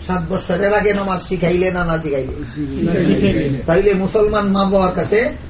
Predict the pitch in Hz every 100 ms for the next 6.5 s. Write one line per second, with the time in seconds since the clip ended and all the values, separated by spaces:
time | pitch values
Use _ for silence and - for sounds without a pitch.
0 | - 160 165 214 202 202 196 - 175 160
1 | 147 - 190 196 - 220 202 202 185 180
2 | - - - 165 202 202 214 - 175 180
3 | 175 226 285 320 - - - 196 175 156
4 | 196 - - 269 262 214 202 196 196 185
5 | 175 170 175 160 196 269 - - - 165
6 | 208 185 190 175